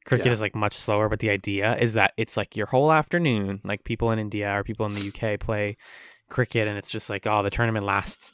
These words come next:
Speaker 1: days 'cause every game is too long. Um, I think cricket's a lot of fun, and it's another weird, like,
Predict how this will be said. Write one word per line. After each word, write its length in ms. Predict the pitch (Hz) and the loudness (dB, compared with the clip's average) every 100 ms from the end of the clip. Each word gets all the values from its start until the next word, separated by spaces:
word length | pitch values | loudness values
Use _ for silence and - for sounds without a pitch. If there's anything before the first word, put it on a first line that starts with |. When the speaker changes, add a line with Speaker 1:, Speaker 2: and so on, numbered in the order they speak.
| - | -10
Speaker 1:
days 580 | 113 104 98 101 104 - | -4 -2 -2 -8 -6 -8
'cause 440 | - 110 92 - - | -6 -6 -6 -10 -6
every 240 | 113 107 | -6 -4
game 260 | 104 107 98 | -4 -6 -6
is 140 | 98 | -10
too 180 | - 110 | -8 -6
long. 360 | 98 90 90 92 _ - - - _ - | -4 -4 -6 -12 _ -20 -20 -20 _ -2
Um, 400 | 107 101 98 - | 2 2 -2 0
I 80 | 135 | 2
think 140 | 185 | 4
cricket's 260 | 180 175 147 | 4 2 2
a 60 | |
lot 180 | 120 113 | 2 2
of 80 | 101 | 2
fun, 240 | 131 113 | 0 0
and 80 | 107 | -2
it's 140 | 113 | -4
another 260 | 127 127 135 | -2 0 0
weird, 380 | 117 117 113 110 | 0 -2 -2 0
like, 320 | 107 101 - | 0 -2 -6